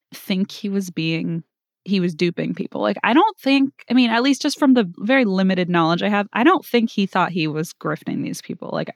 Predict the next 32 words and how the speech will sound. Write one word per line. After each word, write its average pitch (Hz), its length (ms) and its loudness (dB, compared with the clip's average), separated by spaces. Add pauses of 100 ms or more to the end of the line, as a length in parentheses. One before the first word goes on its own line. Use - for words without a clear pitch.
it - 200 -8
seems 240 300 2
almost 196 240 0
like 180 120 -4
he 190 160 -4
really 190 260 0
truly 170 340 -4
believed. 156 680 -8 (800)
He 226 140 4
wasn't, 277 240 6
like, 247 160 4
necessarily 220 360 4
the 175 40 0
s-, - 180 -8 (120)
classic 202 440 -2
snake - 300 -2
oil 170 220 2
salesman 160 420 -2
you 160 80 -4
see, - 180 -6
like, 151 220 -4
coming 175 320 -2
into 160 140 -2
town 175 260 0
all 156 140 0
slick - 480 -4
and, 156 80 -4
like, 151 180 -2 (480)
worming 180 420 2
his 170 160 0
way 160 400 4
in. 277 240 6